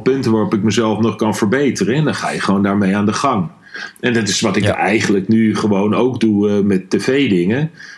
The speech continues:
Speaker 1: Ja, ik vind het leuk om van cameramensen te leren, van regisseurs, van eindredacteuren. Ik kijk hoe andere presentatoren het doen. En dus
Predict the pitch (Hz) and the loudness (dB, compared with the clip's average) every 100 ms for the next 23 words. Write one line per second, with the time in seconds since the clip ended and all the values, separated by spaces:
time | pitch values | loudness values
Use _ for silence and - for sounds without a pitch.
0 | - _ _ 254 233 98 - 104 90 101 | -20 _ _ -2 0 0 0 0 2 2
1 | 123 143 123 104 107 101 110 98 107 104 | 2 0 0 0 -2 -2 -2 0 0 0
2 | 101 95 - 95 107 95 90 90 90 110 | 0 0 -2 -2 2 2 2 0 -2 0
3 | 101 104 98 107 - 98 87 87 107 98 | 2 0 0 0 2 2 2 0 0 0
4 | 113 98 101 92 90 - 95 92 92 95 | 0 0 2 0 0 0 2 2 2 0
5 | 92 - - 113 110 131 98 107 110 107 | -2 -6 -6 -4 -2 -2 -2 0 0 0
6 | 113 117 107 104 95 107 95 - 110 101 | 0 0 0 0 0 0 0 -2 -2 0
7 | 113 98 95 92 95 90 95 90 - - | 2 2 0 0 2 2 0 -2 -8 -12
8 | - - - - - | -6 -4 -2 -6 -12